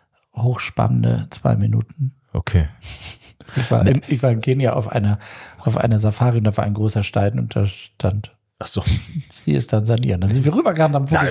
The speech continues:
Speaker 2: gibt's
Speaker 1: gemacht
Speaker 2: doch wohl gar nicht.
Speaker 1: und wieder zurückgelaufen.
Speaker 2: Ja. Nee, ich, äh, in Serbien war es so, ich, die haben, äh, mich da irgendwie rausgezogen und haben mir meinen Koffer aufgemacht und da war eine Geo-Epoche zum Thema, weiß ich nicht mehr drin, weil ich
Speaker 1: Ja.
Speaker 2: hatte die, das, die war grad aktuell. Und dann dieser serbische Grenzer blätterte diese dann einfach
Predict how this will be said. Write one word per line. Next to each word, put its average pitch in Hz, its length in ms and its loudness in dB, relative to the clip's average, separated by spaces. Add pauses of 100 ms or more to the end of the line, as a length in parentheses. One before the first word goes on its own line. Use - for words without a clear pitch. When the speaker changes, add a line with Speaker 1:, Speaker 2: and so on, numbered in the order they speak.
Speaker 2:
gibt's - 40 0
Speaker 1:
gemacht 123 160 4
Speaker 2:
doch 92 140 0
wohl 101 80 4
gar 87 180 2
nicht. 82 80 2
Speaker 1:
und 139 100 2
wieder 127 160 2
zurückgelaufen. 101 460 -2
Speaker 2:
Ja. 80 160 4 (240)
Nee, 120 160 6
ich, - 260 -4
äh, 104 280 2 (120)
in 107 100 4
Serbien 123 360 2
war 120 100 4
es 117 80 0
so, 120 140 2
ich, 113 160 -2
die 98 320 0
haben, 101 200 0
äh, 69 580 -12 (200)
mich 90 300 -4
da 80 80 0
irgendwie 90 160 2
rausgezogen 104 540 0
und 98 60 0
haben 95 120 0
mir 95 80 2
meinen 90 100 0
Koffer 104 240 0
aufgemacht 95 480 0
und 92 80 2
da 85 80 0
war 82 80 0
eine 90 140 2
Geo-Epoche 87 720 2
zum 82 200 -4
Thema, 80 520 2
weiß - 300 -6
ich 71 40 0
nicht 71 180 0
mehr 71 120 2
drin, - 320 -2 (120)
weil - 140 -2
ich - 60 -4
Speaker 1:
Ja. 123 60 0
Speaker 2:
hatte 117 140 2
die, 78 160 -2
das, 76 180 -2
die 80 120 -2
war 85 120 2
grad 82 160 -2
aktuell. - 320 -8 (520)
Und 92 160 2
dann 92 80 4
dieser 87 180 2
serbische 98 360 2
Grenzer 98 340 2
blätterte 92 460 0
diese 82 260 -2
dann 85 180 0
einfach 90 440 -2